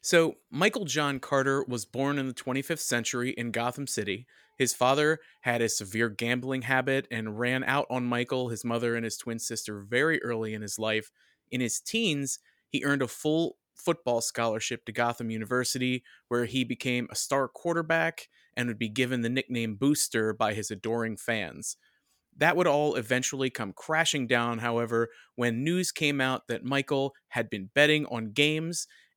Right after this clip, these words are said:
and he was playing in those games. All thanks, this was all thanks to his father's return to his life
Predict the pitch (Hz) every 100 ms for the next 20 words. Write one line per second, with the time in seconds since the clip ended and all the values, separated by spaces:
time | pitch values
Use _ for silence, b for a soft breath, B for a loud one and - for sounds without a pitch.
0 | - 117 113 113 - 127 113 110 107 -
1 | - 131 131 127 120 120 117 120 113 123
2 | 120 98 113 - - 123 123 127 123 -
3 | - 151 160 139 139 139 143 131 - 113
4 | - 120 123 127 120 - 110 - 123 123
5 | 120 117 107 113 120 131